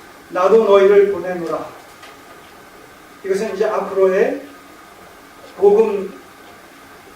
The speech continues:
사명을 위해서 저들을 세상 가운데 파송할 것을 지금 예비적으로 말씀하시는 거예요.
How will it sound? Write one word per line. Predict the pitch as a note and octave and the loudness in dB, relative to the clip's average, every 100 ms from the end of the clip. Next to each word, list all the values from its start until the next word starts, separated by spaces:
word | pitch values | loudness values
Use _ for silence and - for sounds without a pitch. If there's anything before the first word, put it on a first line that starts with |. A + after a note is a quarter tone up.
| - | -20
사명을 | - G#3 G#3+ G#3 G3 E3+ - - - - - F#3+ | -8 -6 -4 -2 -2 -4 -8 -14 -20 -20 -20 -10
위해서 | F#3+ G3 F#3+ E3+ F#3+ F3+ - - - - - | 2 2 2 -2 -4 -4 -8 -18 -20 -20 -8
저들을 | F#3 G3 A3 B3+ C#4 - - - | -2 2 2 2 -4 -16 -20 -12
세상 | G3 G3 G3 | -4 -2 -2
가운데 | F#3+ F3 E3+ G#3+ C4 - - - - - - | -2 -4 -2 -2 -4 -8 -16 -20 -20 -20 -20
파송할 | - - G#3+ A3 G3 G3+ G3 | -14 -6 -4 -4 -4 -4 -4
것을 | G3 G#3 A3+ | -4 -4 -6
지금 | F#3+ G3 C4 C#4+ - - - - - - - - - - - - - E3+ | -4 -2 -2 -4 -8 -16 -20 -20 -20 -20 -20 -20 -20 -20 -20 -20 -20 -6
예비적으로 | G3 B3+ - G#3+ G3+ F#3 A3 A#3 A#3 | -4 -2 -4 0 0 2 4 4 2
말씀하시는 | F#3+ F#3 F#3+ F3+ F3+ E3 D3+ | -4 -8 -8 -8 -10 -10 -8
거예요. | D3 D#3+ F3+ - | -8 -6 -6 -6